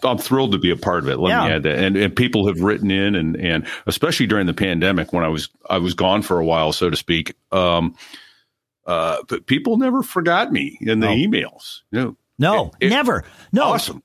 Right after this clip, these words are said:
Speaker 1: Uh,
Speaker 2: It, it,
Speaker 1: yeah.
Speaker 2: yeah, exactly. No, it, it's, it's, it,
Speaker 1: So honored.
Speaker 2: it, it, yeah. I, I, same. It, it, it is an honor to be able to do this. Yeah, it was,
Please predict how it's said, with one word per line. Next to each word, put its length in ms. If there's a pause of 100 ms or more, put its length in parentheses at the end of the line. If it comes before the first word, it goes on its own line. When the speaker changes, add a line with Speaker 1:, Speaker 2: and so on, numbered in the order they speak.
(140)
Speaker 1:
Uh, 60
Speaker 2:
It, 120
it, 80
Speaker 1:
yeah. 300
Speaker 2:
yeah, 400
exactly. 580 (120)
No, 260
it, 280
it's, 440
it's, 380 (140)
it, 280
Speaker 1:
So 60
honored. 340 (460)
Speaker 2:
it, 180
it, 160
yeah. 360 (140)
I, 260
I, 100
same. 500 (160)
It, 200
it, 200
it 100
is 220
an 100
honor 340
to 100
be 100
able 140
to 80
do 140
this. 180 (320)
Yeah, 240
it 100
was, 260